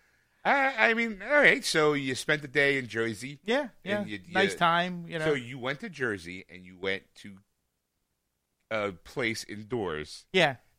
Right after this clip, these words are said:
Speaker 1: And to play video games. <laughs> and then trade in the tickets for a camera that you may use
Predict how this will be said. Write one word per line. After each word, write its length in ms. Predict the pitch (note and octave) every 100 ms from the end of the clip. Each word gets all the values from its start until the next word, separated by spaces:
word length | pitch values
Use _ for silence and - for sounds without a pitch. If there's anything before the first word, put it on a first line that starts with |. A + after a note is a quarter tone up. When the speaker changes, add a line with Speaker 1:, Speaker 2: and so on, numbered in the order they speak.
| -
Speaker 1:
And 380 | G#2 G2+ G2+ G2
to 160 | -
play 240 | G#2 A#2+ A2
video 340 | G2+ C3+ G#2+
games. 500 | E2 D#2+ D2 D2+ - - -
<laughs> 0 | - - - D#5+ F5 G5 F5+ - -
and 300 | A2+ A2+ A2 G#2
then 280 | A2 G#2+
trade 380 | G2 - A#2+ B2
in 200 | B2 A2+
the 80 | G#2
tickets 600 | - C3 A2 G#2 F#2+ -
for 300 | - - A#2
a 120 | G2+
camera 680 | G2+ - G#2+ G#2+ G2 F2+ F2 _ _ _
that 160 | G#2 F#2+
you 260 | G2 G2 F#2+
may 160 | G2
use 500 | F#2 F2+ F2 E2+ -